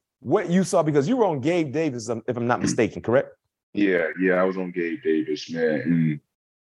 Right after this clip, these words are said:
Speaker 2: I can show you in my notes. Routes that Gabe Davis run, post, dig, slant occasionally, if he's, if it's two by two, open set.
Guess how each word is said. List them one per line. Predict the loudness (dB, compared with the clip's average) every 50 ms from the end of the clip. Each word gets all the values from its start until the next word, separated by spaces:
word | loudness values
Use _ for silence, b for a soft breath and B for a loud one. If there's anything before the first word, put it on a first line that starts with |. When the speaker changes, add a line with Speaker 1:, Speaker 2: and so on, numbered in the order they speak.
| _ _ _ _ _ -4
Speaker 2:
I | -2 -2
can | 0 -2
show | 0 0 2 2 2
you | 2 2
in | 2
my | 2 2 2 2
notes. | 2 0 0 -2 -4 -8 -14 -16 -14 -14 -16 -18 _ _ _ _ _ _ _ _ _ _ _ _ _ _ _ _ _ _ _ _ _
Routes | 0 2 4 2 2 0 0 2
that | 2 2 2 2
Gabe | 2 4 4 4 4 2 2 2
Davis | 4 4 4 4 4 2 2
run, | 2 2 2 2 2 0 -2 -4 -6 -10 -14 _ _ _ _ _ _ _ _ _ _ 2
post, | 4 4 4 4 2 0 -4 -10 -14 -16 -20 _ _ _ _ _ _ _ _ -10 -2
dig, | 0 2 4 4 4 4 4 2 0 -2 -8 _ _ _ _ _ _ _ _ -20 -20 _ _ -8
slant | -4 -4 -2 -4 -4 -6
occasionally, | -8 -8 -4 -2 2 4 4 4 2 0 -2 -4 -2 -2 -2 -2 -2 -6 _ _ _ _ _ _ _ _ _ _ _ _ _ _ _ _ _
if | -2 -2 2
he's, | 2 4 4 4 4
if | 4 2 2 0
it's | -2 -2 0
two | 0 -2 2 2
by | 2 2 2
two, | 0 0 0 2 2 2 2 2
open | 2 0 0 -2 -4
set. | -4 -2 0 0 0 0